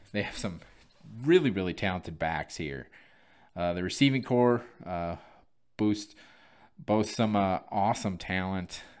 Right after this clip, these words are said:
Uh, the return of LaJohntay Webster, he had eight touchdowns last year, and Jaquan Burton, who had seven touchdowns, is big. Uh, Tony Johnson and B J Alexander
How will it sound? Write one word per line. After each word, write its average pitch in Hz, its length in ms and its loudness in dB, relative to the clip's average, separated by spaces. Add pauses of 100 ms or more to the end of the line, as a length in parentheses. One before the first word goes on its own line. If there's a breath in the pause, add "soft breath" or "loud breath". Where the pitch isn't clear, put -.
Uh, 85 160 -6
the 87 100 -6
return 104 340 0
of 98 180 0
LaJohntay 92 640 -4
Webster, 87 600 -4
he 90 100 -4
had 87 120 -2
eight 87 220 -6
touchdowns 87 520 -6
last 85 320 -6
year, 87 300 -6 (400 loud breath)
and 87 140 -6
Jaquan 90 420 -4
Burton, 90 300 -2
who 87 80 -4
had 80 160 -8
seven 92 400 -4
touchdowns, 90 680 -6 (540 soft breath)
is 92 160 -4
big. 90 560 -2 (280 loud breath)
Uh, 80 240 -8
Tony 117 260 2
Johnson 101 440 -2
and 90 100 -4
B 101 120 0
J 95 160 0
Alexander 92 800 0